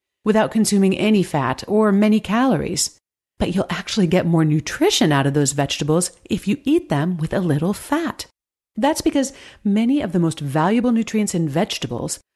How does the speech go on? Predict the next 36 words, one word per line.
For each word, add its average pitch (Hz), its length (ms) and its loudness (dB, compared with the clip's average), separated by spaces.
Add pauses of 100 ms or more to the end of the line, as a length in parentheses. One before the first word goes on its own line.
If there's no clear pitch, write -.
(160)
are 202 140 2
what 185 160 2
we 220 80 2
call 190 420 -4
fat-soluble 214 1160 -2
or 185 240 2
lipid-soluble 160 840 2
vitamins. 135 600 -2 (480)
These 254 180 2
include 220 300 2
vitamin 160 440 2
A, 160 440 0
which - 180 -2
protects 160 400 -4
your - 100 -2
eyesight, - 560 -4 (300)
vitamin 170 480 2
K, 190 480 -2
which 170 260 -4
builds 170 260 2
healthy 170 320 0
bones 160 500 2
and 139 160 -4
keeps - 260 -4
your 147 60 -2
heart 175 260 0
healthy, 175 440 -2 (320)
as 196 120 0
well 226 220 0
as 196 140 0
beta-carotene, 185 920 0
lycopene, 180 720 0
and - 140 -6
all 214 320 2
the 220 140 0
carotenoids, 143 760 0